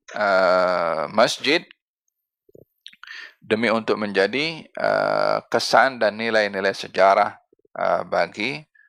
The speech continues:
eh, mereka yang hidup di zaman itu dan juga, eh, setelahnya. "Sayaquluna thalathatur rabi'uhum kalbuhum." Mereka mengatakan, hmm,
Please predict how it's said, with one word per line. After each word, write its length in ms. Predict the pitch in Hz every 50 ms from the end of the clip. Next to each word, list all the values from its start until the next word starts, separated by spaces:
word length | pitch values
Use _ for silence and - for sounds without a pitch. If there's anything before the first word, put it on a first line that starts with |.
| _ _ _
eh, 360 | - - - 82 85 - - 82
mereka 400 | 85 92 98 110 110 - 98 95
yang 80 | 95
hidup 320 | - 107 113 139 143 120 101
di 80 | 101
zaman 400 | 101 104 92 90 92 87 92 92
itu 160 | 90 139 151 135
dan 240 | 107 92 92 92
juga, 400 | 87 87 87 101 117 143 160 165 - _ _ _ _ _ -
eh, 160 | - 87 82
setelahnya. 800 | 82 - - - - 64 64 - - 73 73 - - - - _ _ _ _ - - - - - - - - _ -
"Sayaquluna 1040 | - 107 110 117 117 117 - - 123 120 120 120 117 120 120 117 117 117 113 113 117
thalathatur 800 | - - 117 120 120 120 120 120 - 127 120 - - 120 117 -
rabi'uhum 1040 | - 113 117 117 117 120 120 120 120 113 113 110 110 101 120 127 123 120 120 120
kalbuhum." 560 | - 120 113 113 113 110 117 110 110 98 80 82
Mereka 320 | 90 95 107 107 - 113
mengatakan, 800 | 113 117 113 117 113 113 120 117 113 - 117 117 120 120 117 -
hmm, 640 | - - - 87 50 50 - - - - - -